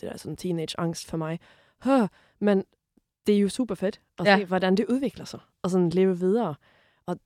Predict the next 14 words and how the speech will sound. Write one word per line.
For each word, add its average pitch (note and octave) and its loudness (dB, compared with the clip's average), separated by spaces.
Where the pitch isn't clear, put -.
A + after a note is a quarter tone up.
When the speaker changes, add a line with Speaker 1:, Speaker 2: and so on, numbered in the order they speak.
Speaker 1:
det G3 2
må G#3 4
man E3 -2
jo C3+ -10
bare... - -6
Altså, E3 -4
vi E3 -10
har E3+ -4
jo E3 -2
alle F#3+ -2
sammen D3+ -2
vores, D3 -6
hva-, - -14
hva-, F3+ -2